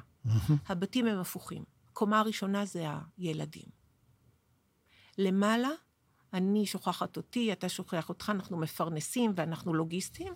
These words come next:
Speaker 1: כן.
Speaker 2: הזוגיות היא זוגיות הורית, ובית הפוך לא יכול להתקיים. בתוחלת חיים של שמונים אחוז היום, של שמונים פלוס היום, מה שהיה פעם שישים אחוז, וזה גם מה שהשתנה בעולם.
Speaker 1: מהמם.
Speaker 2: בית הפוך לא עומד יציב,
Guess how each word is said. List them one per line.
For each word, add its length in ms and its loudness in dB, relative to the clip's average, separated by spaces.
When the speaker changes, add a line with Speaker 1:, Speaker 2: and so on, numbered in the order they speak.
Speaker 1:
כן. 160 8
Speaker 2:
הזוגיות 600 2
היא 120 -8
זוגיות 460 -2
הורית, 460 -4
ובית 440 2
הפוך 440 -4
לא 200 0
יכול 280 -6
להתקיים. 460 -12
בתוחלת 500 0
חיים 240 2
של 140 -4
שמונים 400 2
אחוז 340 -2
היום, 300 2
של 200 0
שמונים 400 2
פלוס 380 0
היום, 280 2
מה 80 0
שהיה 240 -4
פעם 240 0
שישים 280 -4
אחוז, 300 -2
וזה 200 -2
גם 420 2
מה 80 -2
שהשתנה 460 -2
בעולם. 280 -4
Speaker 1:
מהמם. 300 0
Speaker 2:
בית 380 2
הפוך 440 -2
לא 140 6
עומד 320 -2
יציב, 480 -8